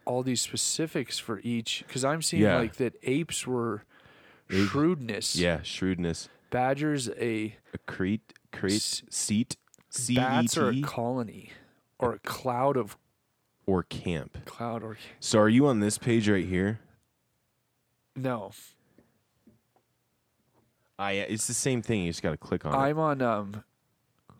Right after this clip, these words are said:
Speaker 2: Oh.
Speaker 1: Zing.
Speaker 2: Oh, wait, wait. Here, here's one that I, all right, so
Speaker 1: A
Speaker 2: when I
Speaker 1: sloth of bears. I've heard that one.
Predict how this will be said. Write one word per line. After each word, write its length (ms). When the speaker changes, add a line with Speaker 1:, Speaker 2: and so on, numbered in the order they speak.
Speaker 2:
Oh. 60
Speaker 1:
Zing. 480
Speaker 2:
Oh, 60
wait, 160
wait. 220
Here, 260
here's 320
one 200
that 120
I, 40
all 60
right, 120
so 460
Speaker 1:
A 100
Speaker 2:
when 100
I 140
Speaker 1:
sloth 340
of 140
bears. 520
I've 140
heard 200
that 200
one. 220